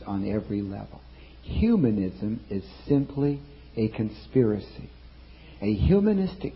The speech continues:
philosophy to counteract practical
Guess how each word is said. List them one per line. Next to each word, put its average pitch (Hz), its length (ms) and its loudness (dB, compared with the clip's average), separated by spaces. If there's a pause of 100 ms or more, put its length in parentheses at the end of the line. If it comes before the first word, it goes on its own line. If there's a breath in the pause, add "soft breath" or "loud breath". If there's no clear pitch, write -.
philosophy 113 840 -2 (260 loud breath)
to 120 100 2
counteract 117 960 -2
practical 110 680 -4